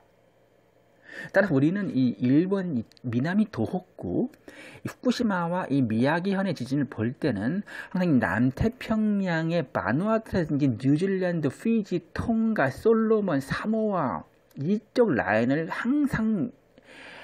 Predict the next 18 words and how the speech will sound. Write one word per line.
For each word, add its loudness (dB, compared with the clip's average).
꼭 0
유심히 6
관찰해서 0
상호 -2
연관성을 0
꼭 -2
확보를 0
해야 2
됩니다. 0
어제 6
일본에서는 6
세 4
번의 6
지진이 0
발생을 2
하였습니다. 4
오월 6
십칠일, 2